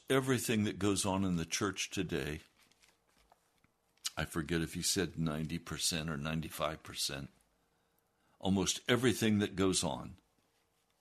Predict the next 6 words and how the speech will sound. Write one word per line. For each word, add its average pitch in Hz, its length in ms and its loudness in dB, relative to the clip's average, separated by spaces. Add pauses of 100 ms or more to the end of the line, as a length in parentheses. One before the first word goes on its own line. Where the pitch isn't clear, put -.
(1800)
will 113 200 6
continue 139 600 4
to 120 180 4
go 113 320 4
on 104 320 4
without 95 400 0